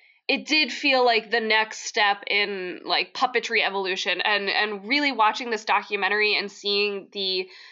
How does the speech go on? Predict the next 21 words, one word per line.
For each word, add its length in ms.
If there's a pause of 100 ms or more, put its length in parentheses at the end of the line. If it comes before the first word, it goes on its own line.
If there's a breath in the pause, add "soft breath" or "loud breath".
(120 loud breath)
the 100
amount 260
of 140
work 640
that 120
just 180
has 320
to 100
go 180
into 320
this 200
that 140
you 120
don't 180
even 220
really 260
think 380
about 440
and 140
that 180
they, 520